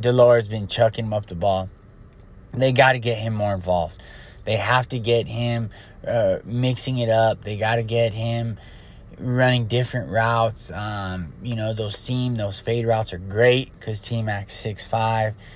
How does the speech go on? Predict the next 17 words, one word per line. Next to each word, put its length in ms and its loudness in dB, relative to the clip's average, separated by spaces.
He's 280 -8
a 80 -8
great 300 4
athlete. 640 -4
However, 640 0
the, 240 -6
you 180 -4
know, 180 0
thus 240 2
far 280 6
just 180 -4
hasn't 520 -2
worked 360 0
at 140 -2
a 40 -6
high 380 -2
level. 560 -2